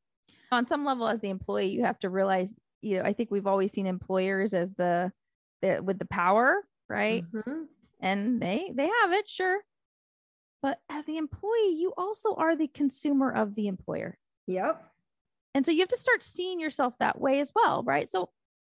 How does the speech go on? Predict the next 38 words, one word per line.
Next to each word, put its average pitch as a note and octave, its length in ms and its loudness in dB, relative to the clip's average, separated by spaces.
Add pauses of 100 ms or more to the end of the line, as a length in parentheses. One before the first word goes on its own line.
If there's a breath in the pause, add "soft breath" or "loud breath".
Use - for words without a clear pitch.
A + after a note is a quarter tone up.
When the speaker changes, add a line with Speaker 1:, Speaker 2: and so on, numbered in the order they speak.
(280)
Speaker 1:
even A4 320 4
just F#4+ 200 -2
simple F4 240 0
questions D4 540 0
like, C4+ 260 2 (520)
you F#4+ 100 -2
know, G#4 280 4 (160)
one D#4+ 220 2
of G4 80 0
the G4 80 2
things D4+ 280 0
that G3 240 2
really C#4 260 2
matters B3+ 520 2
to G#3 100 -6
me F3+ 280 -4
is C4 100 -2
workplace F#4 540 -2
culture. - 600 -8
And C4 140 2
not A4 240 0
saying, E4+ 400 -2
like, A#3 240 0
"So E4 160 0
what's D#4+ 260 0
your C#4 100 0
culture E4 420 2
like?" F3 260 0
but - 160 -8
saying F#4+ 320 -4
things C#4+ 220 -4
like, C#4+ 240 0 (320)
"What F4+ 240 4
are C#5+ 120 6
some, E4 440 -2
some A3 580 -2 (720)
specific, - 880 0 (560)
um, G#3 340 2